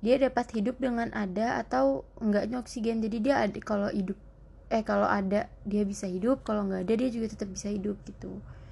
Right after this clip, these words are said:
Contohnya Escherichia coli dan Lactobacillus. Nah, yang kedua, kalau berdasarkan cara memperoleh makanannya,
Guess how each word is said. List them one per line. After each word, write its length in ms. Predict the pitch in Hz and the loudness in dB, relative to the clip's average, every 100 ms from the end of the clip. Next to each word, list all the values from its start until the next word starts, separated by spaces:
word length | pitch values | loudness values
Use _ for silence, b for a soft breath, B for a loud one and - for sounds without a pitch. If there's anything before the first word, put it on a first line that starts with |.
| B B B - | B B B -2
Contohnya 520 | 208 202 196 220 254 | 0 2 2 2 0
Escherichia 640 | 240 233 214 208 202 214 202 | 0 0 0 -2 -2 -2 0
coli 320 | 202 196 226 | -2 0 4
dan 160 | 247 262 | 2 2
Lactobacillus. 1400 | 226 - 247 220 202 - 190 185 190 185 185 - - - - - - - _ _ - - - - B B B B B B - | -4 -2 -2 -2 -4 -8 -8 -6 -6 -8 -10 -12 -14 -16 -20 -20 -20 -20 _ _ -20 -20 -18 -20 B B B B B B -2
Nah, 200 | 240 226 | 2 2
yang 240 | 214 214 208 | 4 2 2
kedua, 600 | 214 202 196 202 269 - - B B B - | 0 0 2 4 4 0 -8 B B B -4
kalau 400 | 226 214 220 277 | 2 4 6 6
berdasarkan 720 | 262 226 220 220 220 208 262 | 4 2 -2 -2 -4 -2 -2
cara 240 | 254 226 240 | 0 0 2
memperoleh 560 | 254 247 226 214 226 | 0 0 0 0 2
makanannya, 800 | 247 226 226 208 202 214 208 190 | 0 -2 -2 0 2 2 0 -2